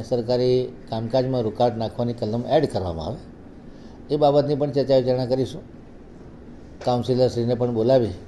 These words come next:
એમના હસબન્ડને પણ બોલાવી અને જે કર્મચારી જોડે બનાવ બન્યો છે એ લોકોને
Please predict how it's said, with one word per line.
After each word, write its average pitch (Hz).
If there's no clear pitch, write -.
એમના 113
હસબન્ડને 113
પણ 117
બોલાવી 110
અને 127
જે 135
કર્મચારી 123
જોડે 120
બનાવ 113
બન્યો 131
છે 90
એ 123
લોકોને 123